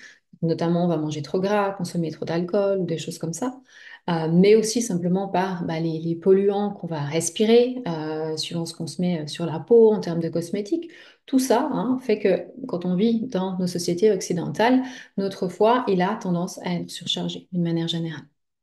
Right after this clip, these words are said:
Donc, soutenir le foie, euh, dans, dans, dans sa détoxification, c'est quelque chose qui est capital, j'ai envie de dire,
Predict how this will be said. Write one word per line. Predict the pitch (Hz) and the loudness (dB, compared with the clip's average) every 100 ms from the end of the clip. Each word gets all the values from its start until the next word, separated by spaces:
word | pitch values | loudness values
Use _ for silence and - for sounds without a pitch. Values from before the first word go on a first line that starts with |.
| _ _ _ _ _ | _ _ _ _ _
Donc, | 170 131 - | -4 -4 -8
soutenir | - - 185 208 | -16 -2 4 6
le | 196 180 | 6 4
foie, | - 233 262 - - _ - | 4 2 2 -4 -16 _ -8
euh, | 180 170 160 | -4 0 0
dans, | 175 180 175 170 | 2 2 2 0
dans, | 170 165 160 156 156 | -2 -4 -6 -6 -6
dans | 156 165 175 | -6 -4 -4
sa | 175 | -2
détoxification, | 170 160 165 - - 165 170 240 254 | -2 -2 -6 -12 -8 -8 -2 -2 -2
c'est | - 190 | -2 -2
quelque | 185 180 | 0 0
chose | 190 233 | 2 0
qui | - | -2
est | 185 | -2
capital, | 180 180 214 214 | -2 -2 0 0
j'ai | 180 | 0
envie | 170 | -2
de | |
dire, | 170 | -4